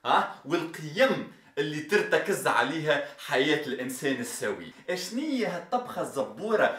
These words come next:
بماذا ستنعم على ألسنتنا اليوم؟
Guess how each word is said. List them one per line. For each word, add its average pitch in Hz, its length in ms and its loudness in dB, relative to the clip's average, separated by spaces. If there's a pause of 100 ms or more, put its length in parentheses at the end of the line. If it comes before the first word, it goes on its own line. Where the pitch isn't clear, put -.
(100)
بماذا 165 880 2 (180)
ستنعم 156 680 2
على 135 380 6
ألسنتنا 139 600 0
اليوم؟ 107 400 -2